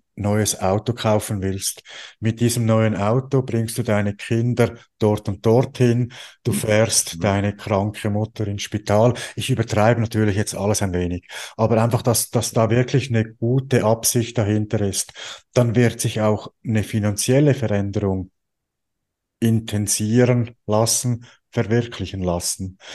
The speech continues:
Speaker 1: Und es ist dann eben auch so, dass man quasi, ähm, wie die einzelnen Zielerreichungen vorstellt. Da ist jetzt der Weg dahin vielleicht,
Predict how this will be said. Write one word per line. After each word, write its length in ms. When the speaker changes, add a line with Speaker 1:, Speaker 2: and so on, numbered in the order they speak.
Speaker 1:
Und 300
es 140
ist 220
dann 300
eben 260
auch 160
so, 360
dass 200
man 120
quasi, 580
ähm, 340
wie 420
die 240
einzelnen 1080
Zielerreichungen 1300
vorstellt. 880
Da 160
ist 140
jetzt 240
der 140
Weg 340
dahin 480
vielleicht, 680